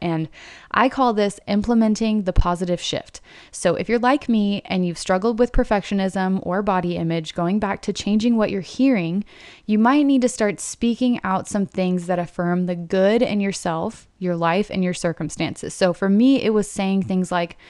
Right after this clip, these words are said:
"I am valuable. I am loved and accepted just as I am. I am thankful for my body,"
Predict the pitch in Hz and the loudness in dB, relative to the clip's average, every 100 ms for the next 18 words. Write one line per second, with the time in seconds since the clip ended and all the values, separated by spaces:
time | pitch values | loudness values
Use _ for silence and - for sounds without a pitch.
0 | - _ _ - 196 233 240 208 175 170 | -20 _ _ -2 2 4 4 4 2 0
1 | 151 - - _ _ _ - 190 202 180 | -4 -8 -12 _ _ _ -4 0 2 0
2 | 170 175 202 240 202 185 180 - 208 208 | 0 2 4 2 0 -4 -4 -2 -2 0
3 | 220 185 185 185 185 185 175 165 147 - | -2 0 -2 0 0 0 -2 -2 -4 -6
4 | - 262 277 214 - 202 208 - 214 208 | 0 2 4 2 0 0 0 2 2 2
5 | 202 214 208 202 220 226 - | 0 0 0 0 0 -2 -6